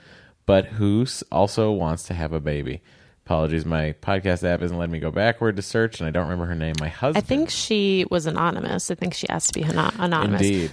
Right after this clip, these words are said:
Speaker 2: This was, this was several episodes ago, but we, we have gotten, I mean, this was a new email this week. Like, we, we keep getting emails about this episode.
Speaker 1: Well, I think it resonated with a lot of people.
Speaker 2: I do too.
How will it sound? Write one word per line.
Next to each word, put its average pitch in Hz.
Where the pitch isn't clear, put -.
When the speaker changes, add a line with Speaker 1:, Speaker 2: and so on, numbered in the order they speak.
Speaker 2:
This -
was, 392
this 302
was 233
several 170
episodes -
ago, -
but -
we, 220
we 220
have 240
gotten, 180
I 214
mean, 233
this 254
was 254
a 208
new 190
email 180
this -
week. -
Like, -
we, 180
we 196
keep -
getting 175
emails 170
about -
this -
episode. -
Speaker 1:
Well, 113
I 113
think -
it -
resonated 82
with 73
a 76
lot 71
of -
people. -
Speaker 2:
I 175
do 165
too. 226